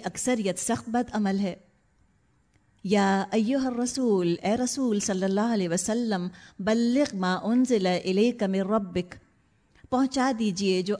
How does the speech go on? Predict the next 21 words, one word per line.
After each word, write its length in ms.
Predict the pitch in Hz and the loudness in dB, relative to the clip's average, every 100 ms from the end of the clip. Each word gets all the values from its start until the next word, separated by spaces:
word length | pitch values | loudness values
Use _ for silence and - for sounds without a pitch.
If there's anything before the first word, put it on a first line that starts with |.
| - | 0
آپ 360 | 214 262 262 | 0 0 0
پر 140 | 196 185 | -2 -2
نازل 360 | 190 208 247 247 | 0 0 0 -2
کیا 300 | 220 190 185 | -2 -2 0
گیا 340 | 214 247 196 - | 0 2 0 0
آپ 260 | 180 180 | -4 -2
کے 100 | 185 | -2
رب 220 | 190 - | -2 -4
کی 60 | 269 | -6
طرف 280 | 269 262 254 | -2 -4 -4
سے۔ 280 | - 180 185 - - - - | -2 -2 -2 -8 -20 -10 -4
وَإِن 260 | 208 262 | 2 4
لَّمْ 320 | 262 180 175 175 | 4 2 0 -2
تَفْعَلْ، 500 | 233 247 240 233 247 254 - | -4 -2 -2 0 -2 -4 -14
اور 160 | - 233 | -2 2
اگر 200 | 247 277 | 2 2
آپ 300 | 233 196 202 | 2 0 -2
نے 100 | 190 | -2
یہ 200 | 170 175 | 0 -2
نہ 120 | 170 208 226 | 0 -2 -2
کیا، 320 | 233 226 226 | 0 2 0